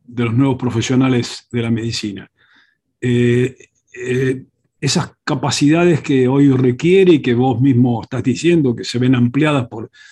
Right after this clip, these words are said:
demandas tecnológicas, por demandas inclusive de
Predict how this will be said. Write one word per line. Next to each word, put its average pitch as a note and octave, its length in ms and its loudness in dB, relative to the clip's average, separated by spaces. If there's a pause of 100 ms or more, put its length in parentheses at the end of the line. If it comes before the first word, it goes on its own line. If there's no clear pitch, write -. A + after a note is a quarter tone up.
(220)
demandas A#2+ 380 2
tecnológicas, B2+ 1080 0 (240)
por A#2+ 140 -4
demandas A#2+ 500 0
inclusive A2+ 560 -2
de A2+ 300 -12